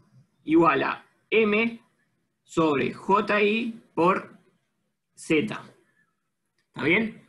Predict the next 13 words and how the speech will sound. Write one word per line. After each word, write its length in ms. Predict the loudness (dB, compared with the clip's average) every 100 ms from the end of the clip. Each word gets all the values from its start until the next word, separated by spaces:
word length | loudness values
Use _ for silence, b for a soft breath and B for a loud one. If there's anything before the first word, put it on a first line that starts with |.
| b b
Entonces, 480 | -2 0 0 0 -2
fundamentalmente, 1120 | 0 2 2 2 2 2 2 2 2 2 2
lo 160 | 0 0
que 120 | -2
nos 200 | -2 2
va 100 | 2
a 40 | 2
generar 580 | 0 2 2 2 -4 -16 _ _ _ _ _ _
esta 380 | -2 0 0 0
plata 300 | 0 2 2
banda 640 | 4 4 4 4 2 -4 -4
es 200 | -4 0
aumentar 960 | 0 2 2 0 0 2 2 2 -6